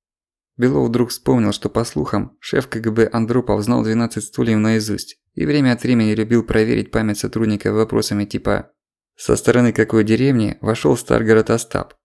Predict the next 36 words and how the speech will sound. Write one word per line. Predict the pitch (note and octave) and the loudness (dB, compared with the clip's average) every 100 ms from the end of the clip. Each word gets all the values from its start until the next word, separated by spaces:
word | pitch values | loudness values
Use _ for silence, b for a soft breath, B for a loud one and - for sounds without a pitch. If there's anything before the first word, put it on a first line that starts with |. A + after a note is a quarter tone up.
| _ _ _ _ | _ _ _ _
«Кстати, | - - B2 A#2 G2 F#2 - | -18 2 2 4 2 2 -2
откуда | - G#2+ - D#3+ B2+ | 0 0 2 2 4
вошёл | G#2+ - A2 | 4 4 0
в | G#2 | 2
город | A2+ G#2+ G2+ | 4 4 4
Бендер?» | A#2 G#2 F#2 - _ _ _ _ _ _ _ _ | 2 2 0 -8 _ _ _ _ _ _ _ _
«Со | _ - | _ -4
стороны | C3 - D#3 D3+ | -2 0 0 0
Шмаковки, | C#3+ D3+ C3 A2 - | 0 -2 0 -2 0
Игорь». | G#2 G2 G2+ - _ _ _ _ | 0 0 -4 -10 _ _ _ _
Что | - D#3 | -4 -2
говорит | D3 C#3+ C#3 | 2 2 2
о | C3+ | 0
том, | D#3 | 0
что | C#3 - | 0 0
интрига | A#2+ A#2 C3+ A#2+ | 0 0 0 2
закрутилась | A2+ A2 A#2 - C3 A2+ | 2 0 -2 0 0 0
в | - | -2
черте | A#2+ - B2 | -6 -2 -2
осёдлости. | - B2 - B2 G#2 G2+ - - _ _ _ _ _ | -2 -4 0 0 0 -4 -6 -12 _ _ _ _ _
А | A#2+ | -2
суть | B2+ F3+ D#3+ | -2 -2 -2
её | D3 | -2
в | C3+ | 0
том, | D3+ | -2
что | C#3 B2+ | -2 0
еврейский | A#2+ C3 C3 - | 0 0 -2 -2
мальчик | A#2+ B2+ C3 - | 0 0 0 -2
помогал | A2 A2 A2+ A#2 | -2 0 0 2
разорившемуся | A2+ A2 A2+ A#2 A2+ G#2+ A2 | 2 2 0 0 -2 -2 -2
дворянину | G#2 A2 A2+ B2+ A#2+ | 2 2 2 0 0
искать | A2+ - A#2+ | -4 -2 -4
сокровища, | - B2+ A#2+ G2+ G2+ G#2 | -2 -2 0 0 0 -4
спрятанные | - A2 A2+ G#2+ G#2+ | -2 -2 0 -2 -4
в | |
стуле. | - A2 G2 A2 | -4 -4 -4 -6